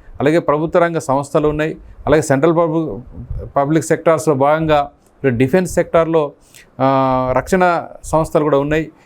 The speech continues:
వీటన్నింటిలో ప్రైవేటీకరణ విధానాలు ఈ ప్రభుత్వాలు ఈరోజు అమలు చేస్తూ ప్రజల్ని పూర్తిగా,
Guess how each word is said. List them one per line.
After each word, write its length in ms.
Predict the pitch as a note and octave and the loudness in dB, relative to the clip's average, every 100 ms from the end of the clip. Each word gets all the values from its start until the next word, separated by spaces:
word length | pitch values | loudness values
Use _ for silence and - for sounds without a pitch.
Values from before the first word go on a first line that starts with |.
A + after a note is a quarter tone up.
| _ | _
వీటన్నింటిలో 560 | D3 D3+ E3+ G#3+ G#3 G3+ | 0 2 2 2 2 2
ప్రైవేటీకరణ 580 | E3+ D#3+ F3 E3+ E3 D#3 | 2 2 2 -2 -2 -2
విధానాలు 460 | C#3+ D3+ D#3 D3+ | 2 0 0 -2
ఈ 100 | D3 | -4
ప్రభుత్వాలు 720 | C#3 C3 C3 D3 D#3 D3+ C#3+ - _ _ - | -6 -4 -4 -4 -2 0 -2 -6 _ _ -4
ఈరోజు 220 | C3 C#3+ C3+ | 2 4 4
అమలు 240 | C#3+ E3 | 2 0
చేస్తూ 560 | D#3+ D#3+ - D#3+ C#3 C3+ - - - | 0 -4 -4 -4 -4 -8 -18 -10 0
ప్రజల్ని 340 | C3 D#3 D#3 | 2 2 0
పూర్తిగా, 640 | - D3 C3+ D3 D3 C3 | -2 -4 -2 2 2 2